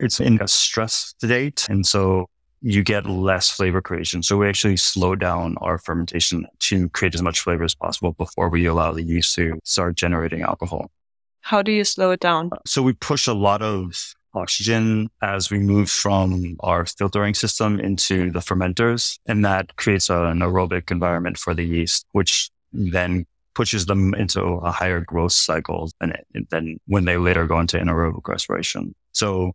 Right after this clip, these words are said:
Speaker 1: essentially it spends in our s-, system more or less two days not making any alcohol whatsoever, which is terrible for the bottom line of the business, but very good for the flavor of the end product.
Speaker 2: Why is it terrible? Because it just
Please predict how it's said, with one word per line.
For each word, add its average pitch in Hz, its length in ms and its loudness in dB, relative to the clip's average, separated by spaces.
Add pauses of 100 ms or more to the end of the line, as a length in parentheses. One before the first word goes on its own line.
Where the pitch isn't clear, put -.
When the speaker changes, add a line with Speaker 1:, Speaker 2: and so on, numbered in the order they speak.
Speaker 1:
essentially 117 460 0
it 104 40 -2
spends 95 640 -2
in 95 80 0
our 90 160 4
s-, - 240 -2
system 90 640 -2 (280)
more 104 320 2
or 98 40 2
less 92 220 -2
two - 180 0
days 90 400 2
not 85 540 0
making 87 340 2
any 85 160 -2
alcohol 78 480 0
whatsoever, 80 760 -2
which 92 180 -4
is - 300 -6 (160)
terrible 85 360 -2
for 78 160 -4
the 82 80 0
bottom 82 360 2
line 76 180 2
of 76 80 -2
the 82 100 -6
business, 73 460 -4
but 73 160 -8 (180)
very 78 220 -2
good 78 160 -4
for 76 220 -4
the - 100 -8
flavor 82 380 -2
of 73 100 -2
the 78 80 -2
end 80 160 0
product. - 400 -4 (580)
Speaker 2:
Why 190 260 0
is 190 180 2
it - 360 2
terrible? 165 460 4
Because 160 340 0
it 165 100 -4
just - 360 -2